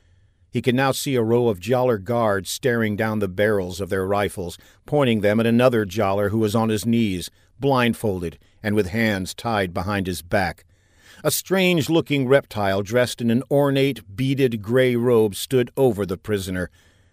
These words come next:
He had a claw on his shoulder and read from a dusty tome out loud to the assembly. "Friss!" Saffinger yelled. Before he could do anything, the guards each fired a round. The joller toppled over and a pool of blood began to form around him.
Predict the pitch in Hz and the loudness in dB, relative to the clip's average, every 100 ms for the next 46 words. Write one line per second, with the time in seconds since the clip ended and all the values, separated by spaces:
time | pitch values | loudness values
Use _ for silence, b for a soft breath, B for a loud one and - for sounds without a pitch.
0 | _ _ 120 104 104 101 - 127 120 107 | _ _ -4 0 0 0 -2 2 2 2
1 | 101 101 - - 117 101 87 85 92 98 | 0 -4 -6 -2 0 0 -2 -6 -2 2
2 | 113 104 107 104 98 - 123 - 123 113 | 2 2 -4 -6 -4 0 0 0 -8 -10
3 | - 127 110 101 107 107 107 113 98 85 | -6 -4 -2 -2 -2 -4 -2 -2 -2 -4
4 | 90 87 85 - 104 92 82 76 - _ | -8 -10 -10 -8 -6 -6 -8 -10 -14 _
5 | _ _ _ - - 330 311 - - - | _ _ _ -14 0 4 6 4 -4 -8
6 | - 101 95 101 101 92 90 82 85 _ | -4 -4 -2 -4 -2 -2 -2 -4 -10 _
7 | _ _ _ 131 131 135 120 123 110 135 | _ _ _ 2 4 4 2 0 -2 2
8 | 127 127 104 101 92 110 113 135 131 117 | 4 4 2 0 0 0 2 2 2 0
9 | - 147 - - 117 104 101 101 107 104 | -4 -6 -6 -2 0 2 2 2 2 2
10 | 95 95 - _ _ _ _ - 101 107 | 0 -2 -8 _ _ _ _ -14 -6 0
11 | 107 101 - 110 101 107 110 101 90 92 | 2 0 0 -2 -2 -2 2 2 0 -4
12 | 95 - 123 110 92 113 107 92 87 92 | -6 -4 -2 -2 -4 0 0 0 -4 -6
13 | 90 87 - 104 92 85 92 92 85 76 | -6 -8 -6 -4 -4 -4 -4 -4 -4 -6